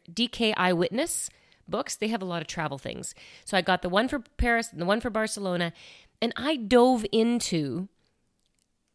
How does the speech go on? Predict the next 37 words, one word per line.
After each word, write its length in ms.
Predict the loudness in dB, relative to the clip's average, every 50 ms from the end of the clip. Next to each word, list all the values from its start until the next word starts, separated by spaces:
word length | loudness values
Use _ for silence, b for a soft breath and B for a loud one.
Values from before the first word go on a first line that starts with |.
| _ _ _ -20 -6
thinking 380 | 0 2 2 2 2 2 2
about 200 | 2 2 2 2
Paris 460 | 0 -2 -2 0 -2 -2 -4 -6 -8 -6
and 320 | -4 -2 -2 -2 -4 -6
researching 600 | -6 -4 0 0 0 2 0 -2 -2 -2 -4 -4
Paris 400 | -2 0 0 2 2 0 -2 -2
and 120 | -2 -2 -2
looking 300 | -2 -2 -2 -4 -2 -2
into 480 | -2 -2 -2 -4 -4 -4 -4 -4 -4
daily 380 | -4 0 0 0 0 0 -2 -4
plans 420 | -6 -2 0 2 2 2 2 0
for 100 | -4 -6
Paris 380 | -6 -4 -4 -4 -4 -4 -6 -4
and 100 | -2 -2
the 60 | 0
maps 340 | 0 0 0 0 -2 -2 -4
of 120 | -4 -4
Paris. 400 | -2 -2 -2 -2 -2 -4 -8 B B B B B B B B B B B _ _ _ _ 2
I 180 | 2 2 4
became 320 | 2 0 -2 0 -2 0 0
an 120 | 0 -2
expert 360 | -2 -4 -4 -6 -6 -8 -6 -4
on 160 | -4 -4 -2
Paris. 640 | -2 -2 -2 -2 -2 -4 -6 -8 -8 -8 -10 -10 B B B B B B B
Um, 320 | 0 0 2 2 0 -2 -4
I 100 | -4 -2
got 180 | -2 -2 -2
a 40 | -2
book 320 | -2 2 2 2 2 2 -6
too, 240 | -6 -2 0 0 0
and 80 | 0 0
I 40 | 0
mentioned 360 | 0 0 0 0 -2 -4 -4
this 120 | -4 -4
on 60 | -4
the 80 | -6 -8
podcast 640 | -6 -6 -4 -4 -4 -6 -8 -8 -8 -10 -12 -16